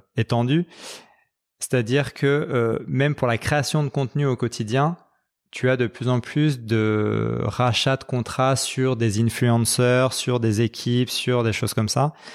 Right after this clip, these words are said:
parce que finalement, c'est ceux-là qui vont créer le contenu via les plateformes dont on est en train de parler tout à l'heure, que ce soit Twitch, que ce soit YouTube, que ce soit, euh, Facebook, et cetera. Euh, donc, il y a une vraie valeur déjà de la part des marques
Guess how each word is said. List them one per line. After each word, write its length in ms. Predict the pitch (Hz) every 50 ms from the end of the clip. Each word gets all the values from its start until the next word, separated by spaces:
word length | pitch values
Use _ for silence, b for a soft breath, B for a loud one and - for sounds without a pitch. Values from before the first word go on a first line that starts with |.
| B B B _ -
parce 200 | 120 113 - -
que 100 | - 139
finalement, 460 | - - 120 120 117 117 123 135 139
c'est 160 | 127 - 113
ceux-là 260 | - - 120 123 131
qui 140 | 127 - -
vont 160 | 101 107 110
créer 240 | 104 - - 123 120
le 60 | 113 -
contenu 540 | - 117 110 - - 123 131 143 151 147 110
via 580 | 92 - 117 120 127 147 147 147 143 135 139 -
les 120 | 104 110
plateformes 400 | - - 117 110 - - 120 117
dont 100 | 113 104 -
on 60 | 113
est 40 | 107
en 80 | 104 104
train 160 | - - 110
de 40 | 107
parler 240 | - 107 104 104 101
tout 180 | - - -
à 60 | 110
l'heure, 260 | 107 123 143 151 151 B B B B B B B B
que 60 | -
ce 80 | - -
soit 220 | - - 110 101
Twitch, 260 | - - - 113 110 107
que 40 |
ce 60 | - -
soit 100 | 107 104
YouTube, 500 | 98 98 98 95 - - - 113 113 110 -
que 100 | - 101
ce 120 | - -
soit, 240 | 101 - - - 107
euh, 200 | 104 101 98 95
Facebook, 520 | - - 107 98 92 92 104 113 110 -
et 60 | 107 -
cetera. 420 | - - - 110 113 135 151 B B B B B B B B B B B B -
Euh, 560 | 110 107 104 104 101 101 98 98 98 73 62 - - - - -
donc, 340 | 151 131 117 139 156 156 -
il 40 | 135
y 20 |
a 20 |
une 80 | 123 117
vraie 140 | 120 135 143
valeur 320 | 127 135 131 143 151 143
déjà 180 | 127 117 - 135
de 40 | 131
la 100 | 117 110
part 120 | - 117
des 100 | 113 113
marques 480 | 113 123 135 139 - - - - - -